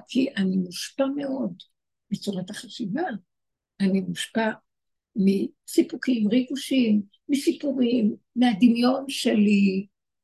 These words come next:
כמו שדיברנו קודם. אז אני אומר לו, "תרחם עליי." אז אני לא כבר סומך על עצמי כל כך. תראו, זה נראה כאילו,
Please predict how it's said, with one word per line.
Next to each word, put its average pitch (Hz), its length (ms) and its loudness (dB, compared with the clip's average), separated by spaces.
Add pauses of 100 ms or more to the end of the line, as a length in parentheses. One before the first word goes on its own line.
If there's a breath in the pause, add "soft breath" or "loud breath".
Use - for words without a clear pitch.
(360)
כמו 247 160 8
שדיברנו 196 680 -2
קודם. 214 280 -6 (260)
אז 208 160 0
אני 240 180 4
אומר 330 220 -4
לו, 294 140 -10
"תרחם 233 480 -4 (100)
עליי." 185 200 -8 (760 soft breath)
אז 196 60 -2
אני 202 100 6
לא 247 140 0
כבר 381 220 -4
סומך 185 580 -4
על 170 160 -6
עצמי 175 280 -8 (100)
כל 202 80 -12 (220)
כך. 208 80 -20 (960)
תראו, 226 220 -2
זה 175 180 0 (200)
נראה 175 260 -2 (100)
כאילו, 208 240 0